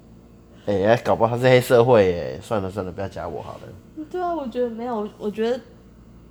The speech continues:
Speaker 2: 就是他可能真的太，太投注-，投入了，太执着了。如果我们太刺激他，
Speaker 1: 嗯。
Speaker 2: 万一他想不开，我们就罪过了。
Speaker 1: 哎，不是啊，这种人时间不用钱，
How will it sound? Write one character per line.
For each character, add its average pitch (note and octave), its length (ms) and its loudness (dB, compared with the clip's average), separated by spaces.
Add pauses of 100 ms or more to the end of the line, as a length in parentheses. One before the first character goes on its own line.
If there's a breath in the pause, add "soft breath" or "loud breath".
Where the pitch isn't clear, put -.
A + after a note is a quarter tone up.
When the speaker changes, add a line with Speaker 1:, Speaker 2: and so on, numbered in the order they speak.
(460)
Speaker 2:
就 - 80 -20
是 B3+ 200 -18
他 B3 200 -10
可 B3 160 -8
能 E3+ 100 -6
真 G3 120 -8
的 F#3+ 80 -8
太， F#3+ 400 -8 (400)
太 G3+ 160 -8 (640)
投 D#3 300 -8 (180)
注-， - 160 -18 (100)
投 E3 280 -4
入 F#3 420 -8
了， - 260 -14
太 A#3 140 -8 (640 loud breath)
执 F#3 300 -2
着 C#3+ 420 -8
了。 - 120 -10 (520 loud breath)
如 A3 100 -4
果 C4 140 0
我 A#3+ 60 4
们 F3+ 180 -2
太 G#3+ 180 -4
刺 G#3 240 -4
激 F3 280 -10
他， F3 460 -8 (100)
Speaker 1:
嗯。 F#2 260 -14 (100)
Speaker 2:
万 A3+ 160 -6
一 C4 40 -8
他 C4 140 -10
想 G3 220 -6
不 G3 80 -10
开， F#3+ 220 -4
我 E3+ 180 -4
们 D#3 140 -8
就 F#3+ 140 -6
罪 F3 360 -8
过 - 280 -10
了。 - 60 -16 (460)
Speaker 1:
哎， - 60 -10
不 G#2 120 -8
是 A#2+ 60 -8
啊， B2 160 -2
这 - 60 -10
种 G#2 220 0
人 E2 140 -6
时 - 220 -12
间 G2+ 220 -4
不 G#2 100 -8
用 F2+ 160 -6
钱， - 220 -14